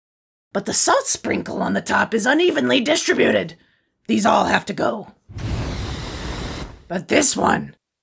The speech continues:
this one perfect specimen with its dusting of fleur de sel and clean knife work, this brownie we can sell.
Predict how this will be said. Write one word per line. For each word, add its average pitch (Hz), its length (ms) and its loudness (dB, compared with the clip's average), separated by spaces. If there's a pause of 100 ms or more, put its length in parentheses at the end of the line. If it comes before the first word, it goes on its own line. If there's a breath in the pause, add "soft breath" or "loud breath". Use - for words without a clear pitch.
(160)
this 185 200 -2
one 226 400 4
perfect 233 400 0
specimen - 580 0
with 185 140 -6
its 180 200 -4
dusting 226 540 0
of 185 100 -4
fleur 214 300 2
de 208 100 0
sel 190 480 -2 (160)
and 196 240 0
clean 240 480 4
knife 226 280 2
work, 180 340 -2 (300)
this 196 360 2
brownie 202 440 2
we 196 160 2
can 185 200 -4
sell. - 600 2